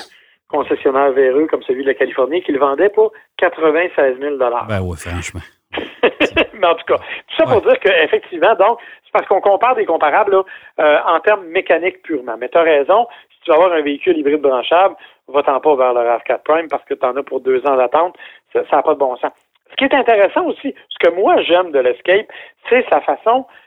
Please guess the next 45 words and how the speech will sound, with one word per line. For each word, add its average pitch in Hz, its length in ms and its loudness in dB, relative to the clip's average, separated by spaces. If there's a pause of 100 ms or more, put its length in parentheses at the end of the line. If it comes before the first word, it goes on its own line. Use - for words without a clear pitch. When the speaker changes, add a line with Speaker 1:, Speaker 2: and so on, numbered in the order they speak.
(140)
Speaker 1:
c'est 180 120 4
l'intérieur, 165 580 2
l'ergonomie, 156 640 -2
la 170 120 2
façon 170 260 -4
dont 175 220 -2
c'est 127 160 -4
fait. 220 220 2 (280)
Je - 60 -20
trouve 185 140 -8
ça - 220 -2
agréable, 160 560 0
je - 60 -16
trouve - 120 -16
ça 147 100 -10 (180)
facile. 208 340 0 (120)
Speaker 2:
Oui. 139 200 -2
Speaker 1:
J'aime 226 380 0
bien 247 140 0
le 185 120 0 (100)
système 143 340 -4
Sync 160 260 -8
de 147 100 -2
Ford. 175 320 0 (260)
Speaker 2:
Oui. 208 140 -6
Speaker 1:
Je - 60 -18
trouve 202 160 -2
qu'ils 160 180 -4
l'ont 165 140 4 (100)
considérablement 196 720 2
amélioré 160 400 -2
au 175 100 0
fil 156 200 -6
des 127 280 -2
ans. 185 180 -2 (400)
Il 143 140 -4
est 127 80 2
plus - 220 -2
facile 214 360 0
à 160 60 6
utiliser. 147 720 -4 (280)
T'as 175 140 4
le, 147 180 4
le 143 120 0
Ford 185 220 2